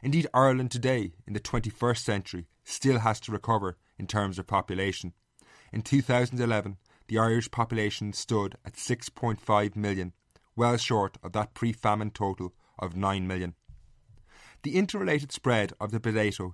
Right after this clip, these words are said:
through Ireland and the colonial policies of the British Empire created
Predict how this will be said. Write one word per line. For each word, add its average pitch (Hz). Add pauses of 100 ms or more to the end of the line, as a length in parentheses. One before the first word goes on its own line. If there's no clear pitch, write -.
(120)
through 131
Ireland 104 (200)
and 113
the 113
colonial 135
policies 127
of 113
the 110
British 117
Empire 98 (420)
created 131